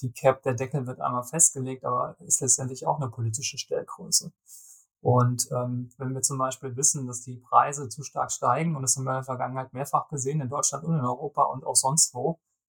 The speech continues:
greift die Politik in den Markt ein. Und wenn Firmen die Möglichkeit haben, Preise zu manipulieren, sei es jetzt aktiv im Handel oder dadurch, dass sie nichts machen,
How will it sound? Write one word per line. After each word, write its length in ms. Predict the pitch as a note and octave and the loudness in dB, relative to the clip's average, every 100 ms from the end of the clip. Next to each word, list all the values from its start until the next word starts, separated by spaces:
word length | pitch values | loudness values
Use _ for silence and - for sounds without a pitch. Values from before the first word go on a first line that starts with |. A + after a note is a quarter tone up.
| _ | _
greift 220 | A#2 A#2+ - | 2 2 0
die 60 | |
Politik 420 | - C3 B2 C3 | -8 -6 -6 -10
in 100 | B2+ | -6
den 120 | B2 B2 | -6 2
Markt 360 | B2 D#3 - | 6 4 2
ein. 320 | - - - _ | -20 -20 -20 _
Und 240 | B2 B2 | -8 -4
wenn 120 | B2+ | -2
Firmen 340 | A#2+ D3+ F3 C#3+ | 4 8 8 6
die 80 | |
Möglichkeit 600 | C3 D3+ - - B2+ B2 - | 4 2 -2 -4 -2 -2 -2
haben, 240 | B2+ B2 | -2 -2
Preise 340 | - B2 B2 | 2 2 2
zu 180 | B2+ - | 0 0
manipulieren, 1120 | B2+ A#2+ B2 A#2+ _ _ C3 B2+ F#3 A3+ B3 _ _ _ _ _ | -2 -4 -6 -12 _ _ -10 6 8 8 6 _ _ _ _ _
sei 120 | C3 | -2
es 120 | B2+ | 0
jetzt 200 | - - | 0 2
aktiv 400 | C3+ - - C3+ | 2 2 -4 -6
im 180 | C3 B2 | -4 -2
Handel 300 | - E3+ D#3+ | 0 0 0
oder 140 | C3 | -2
dadurch, 260 | B2 B2 B2+ | 2 0 0
dass 140 | - | -4
sie 100 | - | -4
nichts 280 | B2 C3 - | -4 -4 0
machen, 540 | B2 E3+ C3+ D3 F3+ | 4 4 4 -4 -4